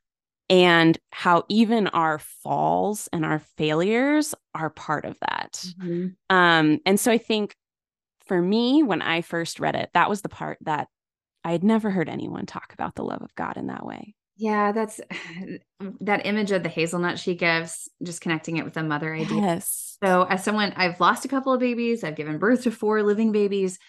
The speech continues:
Speaker 2: And there's this moment where Julian's holding a hazelnut and she's like, "God showed me that that's all that is. And yet he loves it."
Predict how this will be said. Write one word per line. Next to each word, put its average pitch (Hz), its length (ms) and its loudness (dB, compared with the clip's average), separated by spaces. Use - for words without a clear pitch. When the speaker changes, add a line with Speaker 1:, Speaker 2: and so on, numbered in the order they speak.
Speaker 2:
And 185 480 0
there's 202 180 0
this 185 160 -4
moment 196 300 0
where 175 100 -4
Julian's 180 400 0
holding 175 380 -2
a 156 40 -2
hazelnut 160 720 -4
and 170 240 -4
she's 160 240 -10
like, 147 320 -10
"God 165 300 0
showed 170 340 0
me 156 200 -2
that 151 180 -6
that's 156 240 -8
all 165 200 0
that 156 140 -6
is. - 400 -12
And 165 200 -2
yet 160 260 -4
he 156 240 -8
loves 147 420 -8
it." - 280 -14